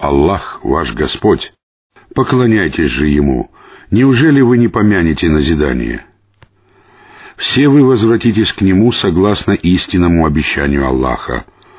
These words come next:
Он создает творение в первый раз, а затем воссоздает его, чтобы по справедливости вознаградить тех,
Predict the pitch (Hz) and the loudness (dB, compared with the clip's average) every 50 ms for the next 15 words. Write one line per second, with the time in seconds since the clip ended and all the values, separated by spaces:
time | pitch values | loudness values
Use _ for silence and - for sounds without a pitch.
0 | - - - - - - - - - - 110 127 135 123 - - 123 101 92 95 | -20 -20 -20 -20 -20 -20 -20 -12 -6 -2 0 0 2 0 0 0 0 0 0 0
1 | 101 104 113 117 113 - - 95 95 92 92 98 95 92 87 82 - - - - | 2 2 2 2 0 0 0 0 2 2 2 2 2 2 0 -2 -4 -6 -4 -2
2 | 92 95 92 90 90 87 85 85 82 78 - - - - - - - - - - | 0 2 2 4 4 4 2 2 0 -2 -4 -6 -12 -16 -18 -20 -20 -20 -20 -14
3 | - - 101 95 98 113 110 - 135 131 123 107 101 110 - - - 117 98 87 | -8 -4 -2 -2 0 0 0 0 2 2 2 2 2 0 0 0 0 0 0 0
4 | 90 95 95 104 113 110 - 110 101 98 98 95 90 - - - - - - - | 0 0 2 2 2 2 2 2 2 4 4 2 2 0 -4 -12 -20 -14 -12 -8
5 | - - 156 143 135 - 135 - - - 120 123 120 113 92 98 113 127 123 113 | -2 0 2 2 2 2 0 0 0 0 2 2 2 2 2 2 2 2 2 2
6 | - - 113 107 107 95 87 101 95 87 90 92 82 87 92 - - - - 123 | 0 0 2 2 2 2 2 2 2 2 2 2 2 0 0 -2 -2 -2 0 0
7 | 107 - - - | 0 0 -4 -10